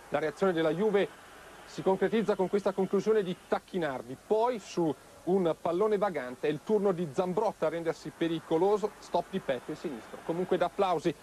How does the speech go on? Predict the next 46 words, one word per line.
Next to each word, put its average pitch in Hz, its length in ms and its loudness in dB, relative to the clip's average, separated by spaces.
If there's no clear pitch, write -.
Al 170 100 0
diciassettesimo 202 680 0
il 185 60 4
Verona 226 260 2
va 196 140 0
in 190 140 -2
gol, 226 260 2
ma 180 160 -2
quando 208 340 0
Mutu 196 320 -4
segna 175 420 -4
il 135 120 -4
gioco 151 260 -2
è 143 40 0
già 147 140 0
fermo. 185 340 0
Cesari 170 440 0
ha 156 60 2
visto 165 280 -4
un 156 80 -2
offside, 165 540 -2
attenzione 202 420 0
però 208 200 2
alle 196 120 2
immagini 185 420 -2
rallentate 180 800 0
sul 170 200 -4
lancio 185 300 0
di 139 80 -6
Paolo 185 320 0
Cannavaro, 147 580 -2
Tudor 226 380 0
tiene 185 260 -4
in 180 80 0
gioco 170 300 0
Mutu. 170 360 -4
Ventiquattresimo, 175 800 -2
Mutu 214 300 0
scatenato, 202 600 -2
si 165 140 -6
fa 160 140 -2
largo 165 260 0
sulla 160 240 0
sinistra, 175 400 -2
sbilancia 165 480 -2
Thuram, 190 380 0